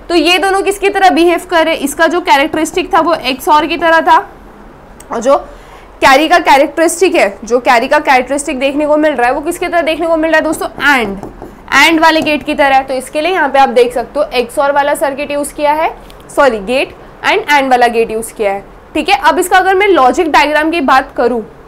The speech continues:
वो किस पे depend करेगा, हमारे ये equations पे।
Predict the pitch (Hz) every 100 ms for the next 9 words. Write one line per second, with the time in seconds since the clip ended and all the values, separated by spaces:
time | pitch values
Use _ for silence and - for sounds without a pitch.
0 | - 294 320 359 349 349 330 330 320 311
1 | 311 381 - - - - 277 277 302 269
2 | 247 - 226 233 220 220 220